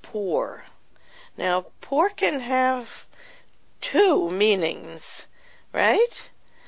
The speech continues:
Lacking material, uh, possession, small in worth. Or it can mean lacking an element for wholeness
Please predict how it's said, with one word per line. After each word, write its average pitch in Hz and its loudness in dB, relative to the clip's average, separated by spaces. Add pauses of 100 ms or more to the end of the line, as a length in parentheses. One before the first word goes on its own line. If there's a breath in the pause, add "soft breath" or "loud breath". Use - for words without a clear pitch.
(120 soft breath)
Lacking 214 4
material, 226 4 (1080)
uh, 185 6
possession, 226 0
small 196 2
in 180 -2
worth. 160 0 (460 soft breath)
Or 180 6
it 190 0
can 190 0
mean 214 2 (500 soft breath)
lacking 208 2
an 196 0
element 202 2
for - 0
wholeness 208 0